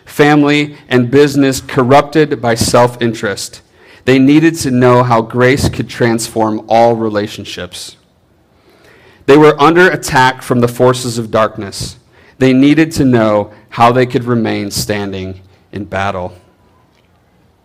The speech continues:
Now, whether it's the underground church in China that is marginalized or persecuted, or whether it's the church in America that is increasingly marginalized in a culture that is not tolerant of the Christian gospel, the message of Ephesians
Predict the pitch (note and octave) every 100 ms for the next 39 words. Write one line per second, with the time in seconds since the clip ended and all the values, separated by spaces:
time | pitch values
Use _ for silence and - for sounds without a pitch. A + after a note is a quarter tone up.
0 | _ _ - _ - B2 D3 D3+ D3 -
1 | C#3 C3 D#3 D#3 D3+ D3+ C#3 - E3 D#3+
2 | - C3 A#2+ - D3 D3+ D3 D3 D3+ -
3 | - _ - A#2+ A#2+ C3+ D3 C3+ C#3+ C#3+
4 | C#3+ C#3 B2 A2+ A2+ D3 C#3+ B2 C#3 C#3
5 | C3+ A#2+ C3+ C#3+ C#3+ C3 - B2 - D#3
6 | D3+ C3 B2+ C3 C#3 C3 C3 B2 B2 B2
7 | A#2+ C3+ A#2+ - D3+ D#3 C#3 C3 B2 B2+
8 | B2+ C3 B2+ A#2+ A#2+ B2 - - - -
9 | A#2+ B2 C3+ C#3+ C#3 C3+ B2 B2 A#2+ B2
10 | C3+ C#3 - C#3 C3 B2+ A#2+ A#2 A2+ B2
11 | B2 A#2+ A2 A2+ A#2 A#2 - G#2 G#2 -
12 | - - - B2 C3+ D3 F3 D3 C3+ B2
13 | A#2+ - B2+ G#2+ A2 G#2+ -